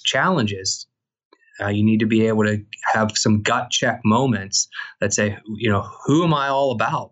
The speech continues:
Am I able to kind of rise to meet this challenge?" Um, in one of my books, I talk about one of the classic examples of, you know, from Lord of the Rings,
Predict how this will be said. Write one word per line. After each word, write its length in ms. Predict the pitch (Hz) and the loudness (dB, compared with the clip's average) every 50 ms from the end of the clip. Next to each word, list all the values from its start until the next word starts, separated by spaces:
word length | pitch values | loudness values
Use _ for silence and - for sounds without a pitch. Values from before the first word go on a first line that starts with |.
| _ | _
Am 160 | 110 110 107 | 0 2 2
I 180 | 110 110 117 120 | 4 2 2 0
able 320 | 120 120 120 120 117 113 117 | -2 -2 -2 -2 -2 -2 -2
to 180 | - - 110 | -2 -4 -4
kind 180 | 107 - 113 110 | -2 0 0 2
of 140 | 104 104 104 | 2 2 2
rise 500 | 104 104 107 110 113 120 117 113 113 - | 2 2 2 2 2 0 0 -2 -4 -6
to 120 | - - 104 | -4 -2 0
meet 300 | 107 107 107 107 107 - | 2 2 2 0 0 -2
this 180 | - 101 101 - | -2 0 0 0
challenge?" 760 | - - - 104 107 110 113 107 98 92 92 95 101 - - - - - - - - - - _ - | -2 -2 0 0 2 2 2 0 -2 -4 -8 -8 -6 -6 -6 -6 -10 -14 -12 -14 -14 -18 -18 _ -2
Um, 480 | 101 104 101 101 98 98 98 98 101 - - - _ _ _ _ _ - | 0 0 2 2 2 0 -2 -4 -10 -16 -20 -20 _ _ _ _ _ -4
in 240 | 104 107 104 104 98 | 0 2 4 4 4
one 180 | 107 113 117 117 | 4 4 4 2
of 40 | |
my 140 | 113 113 110 | 2 2 0
books, 320 | 107 107 110 107 104 - 101 | 0 0 0 0 0 0 0
I 240 | 101 104 104 104 - _ | 0 0 0 -4 -8 _
talk 260 | - - 110 110 110 - | -4 -2 -2 0 0 0
about 220 | 107 107 104 98 | 2 2 2 2
one 140 | 101 104 104 | 2 2 2
of 40 | 101 | 2
the 60 | 101 | 0
classic 500 | - - 104 101 104 107 - - 107 - | -2 -2 -2 0 0 0 0 -2 0 0
examples 720 | 110 104 104 107 104 101 104 104 - - 104 104 104 101 | 0 0 0 2 2 2 2 0 0 0 2 2 2 2
of, 260 | 104 101 101 101 - - | 2 0 0 -2 -4 -4
you 120 | - 110 104 | 0 2 2
know, 100 | 104 101 | 2 2
from 180 | - 113 107 | 2 4 4
Lord 260 | 107 107 113 113 113 | 4 4 4 2 2
of 60 | 113 107 | 2 2
the 100 | 110 107 | 4 4
Rings, 520 | 107 107 104 98 95 98 101 - - - | 4 2 2 0 -2 -4 -4 -4 -4 -4